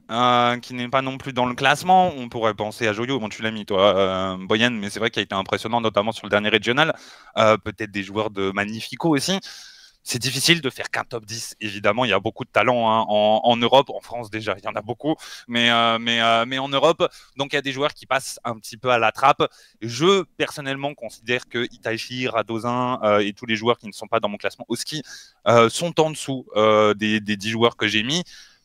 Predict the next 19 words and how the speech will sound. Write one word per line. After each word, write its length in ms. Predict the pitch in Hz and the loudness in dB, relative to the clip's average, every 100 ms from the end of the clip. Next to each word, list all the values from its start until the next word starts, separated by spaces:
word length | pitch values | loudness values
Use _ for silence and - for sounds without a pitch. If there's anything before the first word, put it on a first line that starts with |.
| - | -20
Mais 560 | 113 110 135 135 143 151 | -20 -20 -20 -12 -2 -2
c'est 380 | - 156 160 156 | -2 -6 -2 0
un 80 | |
jeu 100 | 143 | 0
d'équipe, 380 | 143 147 - 143 | -4 -6 -6 -8
ça 240 | - - 120 | -8 -6 -4
veut 140 | 127 | 0
pas 120 | 131 | 0
dire 200 | 123 120 | 0 -2
grand-chose. 440 | 113 120 139 139 120 | -2 -2 2 2 4
Radozin, 400 | 104 113 117 117 | 2 2 0 2
par 120 | 110 | 2
exemple, 320 | 110 117 110 | 2 -4 -4
un 80 | 98 | -8
style 160 | - | -6
de 80 | 107 | -4
jeu 100 | 107 | -4
où 60 | |
il 80 | 113 | -4